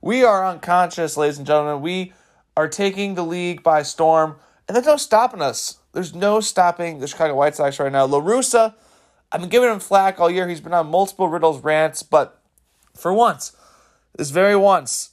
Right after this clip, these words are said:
I'm giving him credit. I've liked his lineups. I liked his, you know, pitching moves, his, his depth in the field. You know, he makes a lot of good double switches. So right now, La Russa,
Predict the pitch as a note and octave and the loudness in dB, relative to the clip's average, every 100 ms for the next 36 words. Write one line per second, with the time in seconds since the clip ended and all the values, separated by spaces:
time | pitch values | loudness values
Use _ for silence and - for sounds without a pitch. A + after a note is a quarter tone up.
0 | - D3 D3 E3+ E3 C#3 E3 E3 C3+ C#3+ | -8 -6 -4 -6 -6 -2 2 4 4 2
1 | D3+ D#3+ E3 D3 D#3 D#3+ D#3+ D#3+ - - | 0 0 -2 -6 -2 2 2 0 -6 -10
2 | B2+ C3 D#3 D#3 E3+ D3+ C3+ _ _ _ | -4 0 -2 -2 -8 -8 -8 _ _ _
3 | _ _ _ C#3 B2 A2+ _ _ _ - | _ _ _ -12 -10 -10 _ _ _ -4
4 | G3+ G#3 F#3 F3 F3+ F3 E3+ D#3 - _ | -4 -4 -4 -2 0 0 -2 -4 -10 _
5 | _ _ _ _ - - C#3 - _ _ | _ _ _ _ -14 -10 -10 -12 _ _
6 | - C#3+ A#2+ D#3+ F3 F3 - - D#3 C3+ | -14 -14 -2 2 2 0 -20 -12 -8 -8
7 | C#3 G3+ G3+ G3 D#3 D3+ D#3 D3+ C#3+ D3+ | -6 0 2 2 -2 -6 -6 -2 2 2
8 | D3 D3 B2 A2+ C3 E3+ F#3+ G3 F#3 F3 | 0 -4 -2 -2 -6 -2 -2 0 -2 -4
9 | - _ _ _ _ _ _ - D3 G#3+ | -12 _ _ _ _ _ _ -2 2 4
10 | G3 A3+ G#3+ F#3 F3+ F#3 E3+ | 2 2 2 2 -2 -2 -4